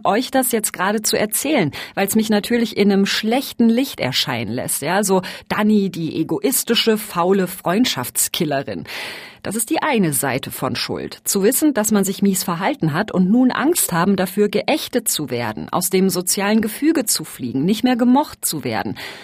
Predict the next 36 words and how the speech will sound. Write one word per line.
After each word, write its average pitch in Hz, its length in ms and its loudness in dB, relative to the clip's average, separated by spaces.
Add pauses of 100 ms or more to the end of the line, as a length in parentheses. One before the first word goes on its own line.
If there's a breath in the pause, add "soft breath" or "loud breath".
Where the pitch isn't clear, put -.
(160 loud breath)
Wir 180 120 0
Menschen 180 320 2
sind 190 260 2
halt 226 200 -2
soziale 180 560 -2
Wesen 190 360 2
und 202 180 0
auf 190 160 0
ein 170 200 2
Miteinander 175 680 0
angewiesen 180 600 0
und 214 160 4
deshalb 233 420 2
fühlt 285 420 2
Schuld 262 440 0
sich - 220 -2
für 220 140 2
uns 240 360 2
so 190 200 0
beschissen 214 420 0
an, - 220 -6
ist 214 200 -2
zum 226 120 4
Beispiel 202 260 2
auch - 120 -2
ganz 202 280 -2
tief - 200 -2
verbunden 214 460 4
mit 202 200 2 (100)
evolutionär 214 800 2
begründeten 202 520 2
Gefühlen 208 440 2
wie 196 120 0
Scham 170 440 0
und 240 200 0
Angst, 240 420 0